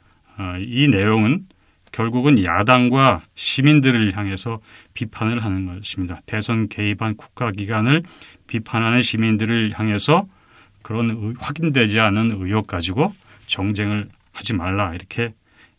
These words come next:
예, 타의 이루고 있는 것입니다. 물론 대통령이, 에,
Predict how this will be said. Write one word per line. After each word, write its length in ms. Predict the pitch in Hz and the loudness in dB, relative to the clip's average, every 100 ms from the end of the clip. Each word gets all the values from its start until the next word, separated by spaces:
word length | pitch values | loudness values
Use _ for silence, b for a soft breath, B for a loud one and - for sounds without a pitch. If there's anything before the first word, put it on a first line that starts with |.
| _ 98 | _ -14
예, 120 | 90 - | -12 -10
타의 340 | - 185 170 | -2 0 2
이루고 420 | 117 104 117 127 - 113 101 | 0 0 -4 -6 -10 -8 -6
있는 220 | 98 95 | -4 -6
것입니다. 520 | 87 - 92 82 - - _ _ _ _ _ _ _ _ _ b b b b - | -8 -6 -8 -8 -14 -20 _ _ _ _ _ _ _ _ _ b b b b 0
물론 200 | 131 147 | 2 2
대통령이, 640 | 101 95 123 110 98 117 | 0 0 2 2 2 2
에, 1400 | - - _ _ _ _ _ _ _ - 110 92 92 | 0 -8 _ _ _ _ _ _ _ -16 -10 -8 -8